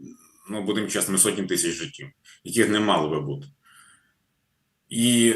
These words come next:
ну, питань, чесно, до влади дуже багато, надзвичайно багато. Чи,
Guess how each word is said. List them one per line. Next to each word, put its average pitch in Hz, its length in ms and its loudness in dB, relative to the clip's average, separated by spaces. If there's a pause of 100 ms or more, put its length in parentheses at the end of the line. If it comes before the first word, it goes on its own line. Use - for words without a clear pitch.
ну, - 420 2
питань, 160 480 6
чесно, 135 520 2
до 117 60 0
влади 120 400 0
дуже 101 400 -4
багато, 85 540 -4
надзвичайно 101 1000 2
багато. 104 680 2 (100)
Чи, 117 420 2